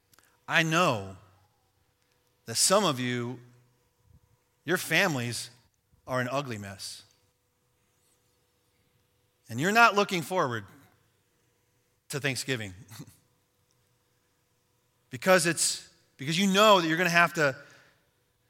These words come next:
there's gonna be that one person there, or that, or two or three, or you might be that one person, I don't know. And you know it's gonna be a little bit of a struggle. You know it's gonna be hard. But you know, even if your earthly family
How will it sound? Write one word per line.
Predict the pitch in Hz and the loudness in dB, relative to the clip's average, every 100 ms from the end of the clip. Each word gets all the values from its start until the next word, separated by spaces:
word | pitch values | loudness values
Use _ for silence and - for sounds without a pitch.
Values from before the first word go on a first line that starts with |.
| _ | _
there's | - 139 | -14 -4
gonna | 175 | -2
be | 180 | 4
that | 175 170 | 6 6
one | 170 180 | 2 0
person | 202 - 139 | -2 -2 -2
there, | 143 147 143 | -2 0 -2
or | |
that, | 131 139 - - | -4 -6 -10 -18
or | 139 | -14
two | 131 - 151 160 160 | -14 -8 -6 -6 -6
or | 113 | -10
three, | 143 151 | -8 -8
or | 135 | -6
you | 127 | -4
might | 156 143 131 | 0 0 -2
be | 165 | -4
that | 139 | -4
one | 123 127 | -4 -6
person, | 135 147 147 | -6 -6 -4
I | 147 | -4
don't | 156 | -2
know. | 127 139 | -2 0
And | 156 | 0
you | 190 | 0
know | 202 254 | 6 8
it's | 240 - | 8 4
gonna | 214 196 | 0 2
be | 202 | 4
a | |
little | 185 208 | 4 6
bit | 202 208 | 6 4
of | |
a | 180 | 2
struggle. | - 190 180 160 160 | -2 2 2 2 0
You | 180 | 2
know | 196 | 2
it's | 202 | 0
gonna | - 190 | -2 -4
be | 165 156 | -4 -6
hard. | 143 170 147 139 135 - - - _ _ _ _ _ _ _ _ _ _ _ _ _ - | 0 4 4 4 0 -12 -20 -20 _ _ _ _ _ _ _ _ _ _ _ _ _ -2
But | 185 | 2
you | |
know, | 233 233 | 4 4
even | 226 262 | 2 0
if | 254 - | 0 0
your | 190 175 | -2 -2
earthly | 175 180 208 - 135 | 0 0 0 -2 -8
family | - 127 123 123 120 | -6 -4 -4 -4 -6